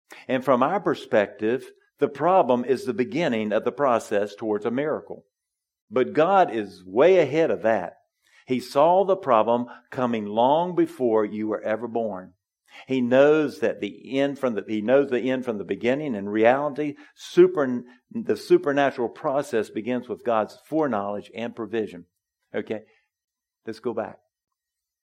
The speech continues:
God knows your problem. He knew it from eternity past, right?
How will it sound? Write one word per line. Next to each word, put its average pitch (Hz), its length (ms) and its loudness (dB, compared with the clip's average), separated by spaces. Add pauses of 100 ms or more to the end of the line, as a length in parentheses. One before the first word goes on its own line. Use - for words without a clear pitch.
(600)
God 135 320 0
knows 123 300 -6
your 87 80 -20
problem. 101 400 -12 (840)
He 135 180 -2
knew 131 280 -4
it 101 140 -6
from 104 160 -6
eternity 98 480 -8
past, 90 500 -8
right? 87 280 -20